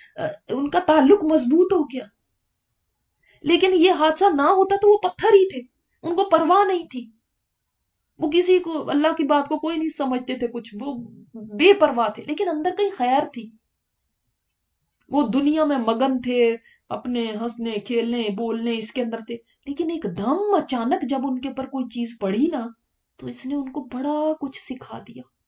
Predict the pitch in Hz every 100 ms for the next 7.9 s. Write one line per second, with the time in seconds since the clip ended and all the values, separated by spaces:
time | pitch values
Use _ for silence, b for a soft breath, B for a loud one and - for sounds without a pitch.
0 | _ _ _ _ - 294 277 285 311 330
1 | 320 302 247 233 254 - 294 262 254 254
2 | 233 240 - 294 302 302 285 269 277 285
3 | 294 - 269 294 330 330 294 254 330 294
4 | 269 240 262 277 254 226 226 220 - 220
5 | - - 127 _ _ _ _ b b b
6 | b b 320 311 349 359 320 320 339 311
7 | 294 277 269 247 226 220 220 -